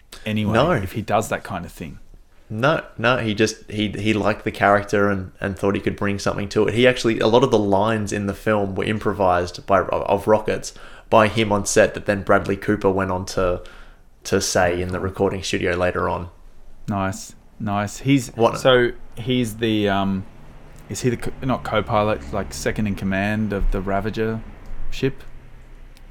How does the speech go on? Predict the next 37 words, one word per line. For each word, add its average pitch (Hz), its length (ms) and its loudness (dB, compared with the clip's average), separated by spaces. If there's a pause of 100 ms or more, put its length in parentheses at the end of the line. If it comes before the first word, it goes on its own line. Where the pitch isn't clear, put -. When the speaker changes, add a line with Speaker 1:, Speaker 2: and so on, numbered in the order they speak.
(140)
Speaker 1:
That's 120 180 -4
who 135 80 -4
he 117 140 2
is, 92 80 2
Speaker 2:
Kraglin? 107 200 2
Speaker 1:
right? 98 220 -4
That's 110 200 -8
his 98 200 -4
act. - 280 -10 (140)
Yeah, 95 280 -4 (200)
that's - 160 -6
Speaker 2:
Yeah, 113 120 8
Speaker 1:
his 131 240 2
Speaker 2:
he's, - 140 -16
he's 143 200 6
Speaker 1:
character? 120 180 4
Speaker 2:
kind 143 140 8
of, - 320 2
he's 147 240 0
Yondu's 107 800 4 (160)
kind 101 180 2
of 95 100 0
right-hand 92 420 0
Speaker 1:
Right-hand 90 160 0
Speaker 2:
man. 82 280 -2
Speaker 1:
man. 82 100 -12 (400)
Speaker 2:
Yeah. 90 200 -2
Speaker 1:
Yeah, 87 80 -6
okay. 90 300 -12 (1080)
All 110 100 -8
right. 85 220 -10 (420)
I - 80 0
found 165 200 8
it 131 40 0
really 123 240 4
hard 95 360 0
to, 90 400 -2